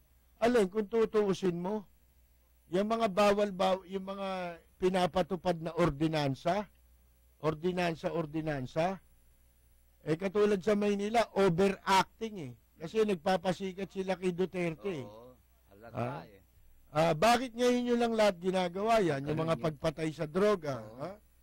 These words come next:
Speaker 1: Ba't ngayon nyo lang lahat ginagawa yan? Yun ang tanong, eh. Ang tagal na niyan. Di ba? Ba't ngayon lang?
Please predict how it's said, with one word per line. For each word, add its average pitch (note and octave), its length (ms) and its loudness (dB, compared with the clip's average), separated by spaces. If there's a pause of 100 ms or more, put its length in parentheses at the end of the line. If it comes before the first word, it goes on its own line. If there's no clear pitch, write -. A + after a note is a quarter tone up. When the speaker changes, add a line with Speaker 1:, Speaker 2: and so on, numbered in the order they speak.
Speaker 1:
Ba't A3+ 180 -10
ngayon C4+ 300 -8
nyo B3 160 -4
lang G3 160 0
lahat F#3 160 4
ginagawa F3 640 0
yan? E3+ 260 -6
Yun A3 220 0
ang A#3+ 80 2
tanong, D#4 400 0
eh. D3 100 2 (1120)
Ang A3 100 2
tagal F#3 380 4
na F3 160 -2
niyan. C4+ 560 -2 (400)
Di F3 160 -2
ba? A#3+ 320 0 (480)
Ba't D#3 200 0
ngayon E3+ 400 2
lang? C3+ 280 0